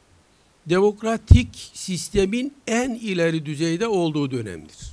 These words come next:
Parlamentonun hemen her konuyu tartışabildiği dönemdir. Parlamentonun kendi yetkisine, gücüne sahip olduğu dönemdir.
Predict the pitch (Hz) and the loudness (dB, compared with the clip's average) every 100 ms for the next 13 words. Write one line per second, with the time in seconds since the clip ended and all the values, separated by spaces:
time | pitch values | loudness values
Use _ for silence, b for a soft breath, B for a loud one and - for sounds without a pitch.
0 | - _ _ _ _ _ b b b b | -20 _ _ _ _ _ b b b b
1 | b - 160 190 208 240 262 240 151 147 | b -2 2 2 0 -2 -4 -4 -4 -4
2 | 135 131 - _ - 208 254 254 202 185 | -4 -6 -10 _ -4 -2 0 0 -2 -4
3 | 262 247 - 156 139 151 240 - 190 190 | -4 -6 -8 -8 -4 -4 -6 -6 -6 -6
4 | - 208 190 180 170 170 147 127 98 82 | -6 -4 -4 -4 -6 -4 -4 -4 -8 -6
5 | - - - - - B B B B - | -6 -6 -18 -20 -20 B B B B -2
6 | 180 202 226 269 269 - 180 170 196 - | 0 0 -2 -2 -4 -4 -2 -2 -4 0
7 | 190 202 202 220 190 196 160 185 170 160 | 0 0 -6 -6 -6 -10 -8 -6 -6 -6
8 | 160 175 220 - 185 190 180 165 151 135 | -8 -4 -4 0 2 2 2 0 -2 -2
9 | 127 110 95 80 | -4 -6 -10 -16